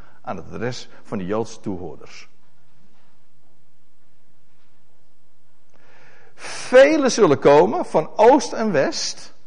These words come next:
en zullen allemaal dat koninkrijk,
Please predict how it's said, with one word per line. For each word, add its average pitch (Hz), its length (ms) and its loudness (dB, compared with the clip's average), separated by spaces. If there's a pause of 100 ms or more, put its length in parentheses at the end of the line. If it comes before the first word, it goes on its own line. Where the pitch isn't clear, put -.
(560)
en 170 140 -2
zullen 165 300 2
allemaal 240 580 6
dat 160 220 2 (100)
koninkrijk, 254 1000 6